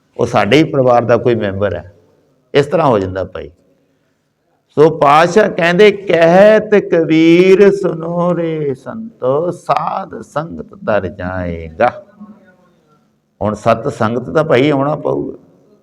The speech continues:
ਜੇ ਤੂੰ ਸੰਗਤ ਹੀ ਨਾ ਕੀਤੀ, ਸੰਗਤ ਭਾਵ ਚੰਗੇ ਗੁਣਾਂ ਨੂੰ ਅੰਦਰ ਪ੍ਰਵੇਸ਼ ਨਾ ਕੀਤਾ, ਤੇ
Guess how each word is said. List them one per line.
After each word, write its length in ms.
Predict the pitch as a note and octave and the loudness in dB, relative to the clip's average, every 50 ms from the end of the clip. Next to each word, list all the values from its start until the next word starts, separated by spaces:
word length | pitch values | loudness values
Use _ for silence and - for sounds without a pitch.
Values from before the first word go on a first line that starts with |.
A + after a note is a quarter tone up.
| _ _ _ _ - F2+ | _ _ _ _ -20 -14
ਜੇ 360 | D#2+ F2+ A2+ B2+ C#3+ D#3+ F3 | -4 0 2 4 4 4 2
ਤੂੰ 320 | - C#3 E3 D#3+ F3 F#3 | 0 -2 -4 -4 -4 -4
ਸੰਗਤ 600 | F3 - - - C3 B2+ D3+ E3+ F3 G#3 - - | -8 -10 -10 -4 -2 -2 -2 0 -2 -4 0 0
ਹੀ 360 | G3 D3+ A2 G#2+ C3 E3 G3+ G#3+ | 0 0 2 2 2 2 2 2
ਨਾ 200 | A3+ A3+ G#3 F3+ | 0 0 -2 -2
ਕੀਤੀ, 760 | - - C3 B2+ B2+ B2+ B2+ C#3+ D#3 F3 F#3+ G3+ - - _ _ _ _ - - - - _ _ - _ _ _ _ _ _ _ _ _ _ _ _ _ - | -4 -2 -4 -4 -4 -4 -2 0 2 2 0 0 -4 -8 _ _ _ _ -20 -20 -20 -20 _ _ -20 _ _ _ _ _ _ _ _ _ _ _ _ _ -2
ਸੰਗਤ 400 | D#3 E3+ G#3 A3 G#3+ G3+ - F3+ | 0 2 2 2 0 0 0 0
ਭਾਵ 460 | - - - B2 G#2 A#2 C#3+ E3 G3 | -2 0 0 2 2 2 0 0 -2
ਚੰਗੇ 640 | - - - - - G3 G3+ G#3+ A3 A3 A#3 A3+ A3 D#3 | -4 -6 -6 -2 0 0 2 2 2 2 4 4 4 2
ਗੁਣਾਂ 300 | C3+ C#3+ D3 D3+ D#3 D#3+ | 2 -2 -2 -2 -2 -6
ਨੂੰ 220 | D#3+ E3 - - - D#3+ | -6 -8 -10 -8 -6 -6
ਅੰਦਰ 260 | D#3+ F3 D#3+ F3 E3+ | -6 -2 -4 -4 -4
ਪ੍ਰਵੇਸ਼ 600 | E3 - C#3 C3 A#2 G#2 A#2 C#3+ D#3+ D#3 D#3 A#2+ | -4 -4 -4 -4 -2 0 2 2 0 0 -2 -8
ਨਾ 260 | G#2+ G#2+ B2 C#3+ C#3+ | -4 -2 -2 -2 -2
ਕੀਤਾ, 720 | C3+ - - G2+ F#2+ - - B2+ C#3 C3+ G#2+ F2+ - - _ _ _ _ _ _ - _ - _ _ _ _ - | -4 -10 -16 -18 -12 -6 -6 -6 -4 -4 -8 -8 -10 -14 _ _ _ _ _ _ -20 _ -20 _ _ _ _ -14
ਤੇ 180 | A2 G2 F#2 | -12 -12 -12